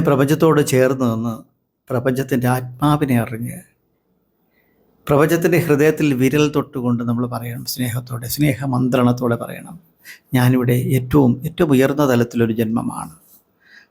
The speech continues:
ഞാൻ ഇവിടെ മനോഹരമായിട്ടാണ് ജീവിക്കുന്നത്." നോക്കൂ, നമ്മൾ പറഞ്ഞ് പറഞ്ഞ് നമ്മുടെ ചിത്രങ്ങൾ ഇത്രയും എത്തി. എൻ്റെ വാക്കുകൾക്കപ്പുറം എൻ്റെ വിരലുകൾ ഓടുന്നു നിങ്ങൾ കാണുന്നതായിട്ട് ഞാൻ,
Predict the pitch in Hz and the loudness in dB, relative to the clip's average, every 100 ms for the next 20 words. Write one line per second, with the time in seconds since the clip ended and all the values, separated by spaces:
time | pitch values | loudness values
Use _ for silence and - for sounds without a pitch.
0 | - 127 120 131 120 120 113 123 123 123 | 0 2 2 0 -2 0 0 0 0 -2
1 | 117 120 120 123 127 160 - - - - | -4 -4 -8 -12 -12 -14 -16 -16 -16 -20
2 | - - - - _ _ _ _ _ _ | -20 -18 -20 -20 _ _ _ _ _ _
3 | _ _ _ _ _ - - _ - 147 | _ _ _ _ _ -20 -20 _ -2 2
4 | 165 151 139 147 135 131 135 135 131 120 | 4 4 4 2 2 2 2 2 0 0
5 | 127 120 120 123 117 123 120 113 - 117 | 0 0 -2 -4 -6 -4 -2 -4 -8 -10
6 | 117 127 - _ _ _ _ _ _ _ | -10 -18 -20 _ _ _ _ _ _ _
7 | 123 139 135 135 131 143 135 135 127 127 | 0 4 4 2 0 0 0 2 2 2
8 | 120 123 123 127 131 127 120 120 120 123 | 2 2 2 2 2 2 2 2 2 0
9 | 123 123 117 117 120 117 120 120 | -4 -6 -8 -8 -10 -12 -16 -20